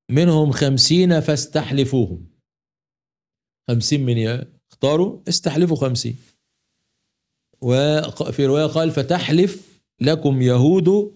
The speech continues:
خمسين يمينا ويبرؤون من دم صاحبكم". اتهمتم الآن اليهود ولا تعرفون من الذي قتله،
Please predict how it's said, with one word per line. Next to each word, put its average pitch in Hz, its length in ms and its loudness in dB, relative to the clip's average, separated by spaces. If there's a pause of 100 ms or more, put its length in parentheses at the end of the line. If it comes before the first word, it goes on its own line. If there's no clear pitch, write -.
(440)
خمسين 127 1000 -2 (600)
يمينا 170 800 2 (520)
ويبرؤون 139 920 0
من 120 160 0
دم 139 240 0
صاحبكم". 101 600 -8 (420)
اتهمتم 180 560 -2
الآن 156 220 0
اليهود 147 380 0
ولا 175 220 0
تعرفون 131 540 -4
من 131 140 -6
الذي 120 340 -4
قتله، 95 460 -8